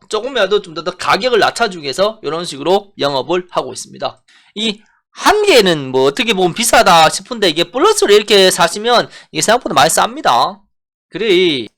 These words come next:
좋은 제품 잘 활용을 하셔서 누구나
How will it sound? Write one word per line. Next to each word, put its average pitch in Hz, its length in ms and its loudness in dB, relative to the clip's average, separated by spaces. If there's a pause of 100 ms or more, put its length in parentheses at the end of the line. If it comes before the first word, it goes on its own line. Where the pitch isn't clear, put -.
좋은 208 300 0
제품 180 520 -4
잘 139 440 -4
활용을 208 400 -4
하셔서 143 440 0 (920)
누구나 254 720 2